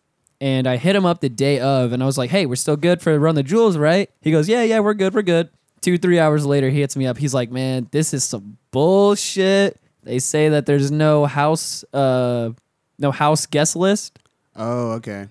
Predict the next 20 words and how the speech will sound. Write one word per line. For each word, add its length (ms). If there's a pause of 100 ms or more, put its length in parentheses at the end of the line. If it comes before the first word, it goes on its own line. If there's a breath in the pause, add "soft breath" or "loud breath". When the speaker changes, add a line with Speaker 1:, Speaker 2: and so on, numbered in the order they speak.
(120)
Speaker 1:
It 80
Speaker 2:
'Cause 100
Speaker 1:
was 80
Speaker 2:
it 40
was 100
sold 240
out. 260 (420)
Speaker 1:
Well, 440
I 100
think 400
that, 380
but 100
I 80
mean, 140
apparently 880
it 80
was, 380 (420)
uh, 180
requested 680
personally 680